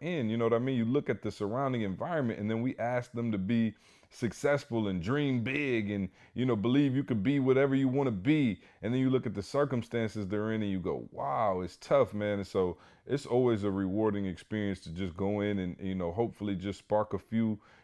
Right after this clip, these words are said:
you know, minds and, and, and spark a change in some of those kids. And so, uh, yeah, no, that was definitely the, the highlight of the weekend, being able to share with the young people of Saint Louis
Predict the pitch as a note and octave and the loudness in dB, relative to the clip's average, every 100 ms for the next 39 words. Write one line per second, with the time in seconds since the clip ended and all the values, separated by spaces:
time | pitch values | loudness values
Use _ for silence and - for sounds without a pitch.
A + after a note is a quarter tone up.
0 | - G#2+ A2 G2 G2 A2+ A2+ A2 G#2+ F#2+ | -6 -2 2 2 4 2 2 0 0 -2
1 | F#2 - F#2 D#2 F#2+ - G#2+ G#2+ F#2+ - | -2 -4 -6 -4 -6 -2 0 2 0 -2
2 | A2+ A2+ G#2 F#2+ F2+ G#2+ G2+ G2+ F#2+ - | -2 -2 -2 -4 -4 -2 0 -2 -2 -2
3 | G#2+ G2 F2+ F2 G2 E2+ D#2+ - - - | 0 0 -4 -4 0 -2 -2 -14 -14 -4
4 | F#2 F2 E2+ G2+ F#2+ F2 F2+ G#2 G#2 E2 | -2 -2 -2 0 0 2 2 4 2 0
5 | G2+ G2+ G2 F#2+ F#2 E2+ D#2 E2+ E2 E2+ | 2 2 0 -2 -2 -4 -4 -6 -4 -6
6 | F2 G#2+ G2 F#2 F2+ F2 F2 G2 E2 F2 | -2 -2 0 0 -2 -4 -4 -4 -4 -6
7 | E2+ F2 F#2 F2+ E2 E2 F2 - F#2+ F2+ | -6 -4 -4 -4 -4 -8 -8 -4 -2 -2
8 | F2 E2 E2+ F#2+ F#2 G#2 E2+ F2 E2+ G2+ | -4 -6 -4 -4 -4 -8 -8 -10 -8 -6
9 | F#2 D#2+ F#2+ F#2 F2+ | -6 -4 -4 -4 -4